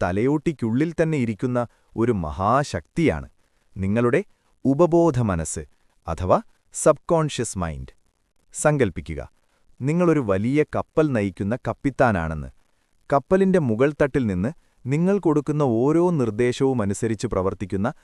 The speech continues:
ആയിരക്കണക്കിന് തൊഴിലാളികൾ കപ്പലിന്റെ താഴത്തെ തട്ടിലുണ്ട്. നിങ്ങൾ കാണുവത് മുകൾ ഭാഗം മാത്രമാണെങ്കിലും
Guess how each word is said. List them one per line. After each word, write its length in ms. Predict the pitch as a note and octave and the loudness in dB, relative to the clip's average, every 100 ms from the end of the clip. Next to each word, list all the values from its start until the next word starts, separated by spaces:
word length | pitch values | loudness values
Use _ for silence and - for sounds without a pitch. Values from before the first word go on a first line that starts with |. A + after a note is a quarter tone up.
| _ _ - | _ _ -2
ആയിരക്കണക്കിന് 840 | A#2+ D3 F3 F#3 - C#3+ B2+ B2 G#2+ | 2 2 2 0 -2 -4 -2 -2 -2
തൊഴിലാളികൾ 560 | F2 F2+ G#2 A2 G#2+ D#3+ - _ _ C#3 | -4 0 2 2 0 -2 -6 _ _ -2
കപ്പലിന്റെ 420 | C3+ D#3+ D#3 C#3+ - | 2 0 0 -2 0
താഴത്തെ 420 | C#3 D3+ E3 - | 0 2 0 0
തട്ടിലുണ്ട്. 500 | - F#2 G2+ E2+ C#2 - _ _ _ _ - | -2 -2 -2 -4 -6 -12 _ _ _ _ -8
നിങ്ങൾ 300 | E2+ F#2+ A2+ - | -2 0 -2 -2
കാണുവത് 560 | D#2 F#2+ C3+ B2 C#3 - _ B2 | -2 2 4 2 0 -4 _ -4
മുകൾ 280 | C3 D3 F3 | 0 4 4
ഭാഗം 420 | D3 D#3+ E3 C#3+ | 4 2 2 0
മാത്രമാണെങ്കിലും 840 | B2 C3 D3+ B2+ A2 A#2 G#2 D2 | 0 0 0 2 2 0 -2 -4